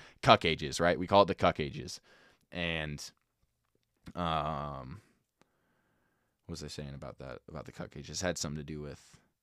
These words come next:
oh, it had to, had to do with, um, eight-bit tunes. Um, let's see here.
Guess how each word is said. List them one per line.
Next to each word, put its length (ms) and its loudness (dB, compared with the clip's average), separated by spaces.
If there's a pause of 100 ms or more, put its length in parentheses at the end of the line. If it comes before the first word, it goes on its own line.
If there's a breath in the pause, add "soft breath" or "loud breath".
(160)
oh, 240 10
it 80 -8
had 220 0
to, 180 -6
had 160 -4
to 40 -8
do 140 -4
with, 180 -8
um, 480 -10 (100)
eight-bit 400 -8
tunes. 680 -10 (960)
Um, 880 -12 (180)
let's 160 -12
see 260 -12
here. 240 -18